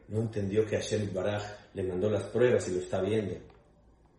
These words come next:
Dice Rashi, el enojo lleva a renegar en Hashem Baraj, en Dios. Masejet Berajot veintinueve,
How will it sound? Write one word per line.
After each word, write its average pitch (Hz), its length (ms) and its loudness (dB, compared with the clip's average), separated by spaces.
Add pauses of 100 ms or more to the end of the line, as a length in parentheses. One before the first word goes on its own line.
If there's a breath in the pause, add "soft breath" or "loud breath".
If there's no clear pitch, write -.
(480 loud breath)
Dice 135 280 2
Rashi, 180 580 6
el 113 160 4
enojo 135 340 6
lleva 123 800 6
a 98 120 -2
renegar 107 960 2
en 95 340 -4 (160)
Hashem 92 440 -2
Baraj, 90 340 0
en 87 140 -6
Dios. - 580 -2 (1300 loud breath)
Masejet 160 480 2
Berajot 147 400 6
veintinueve, 147 1000 4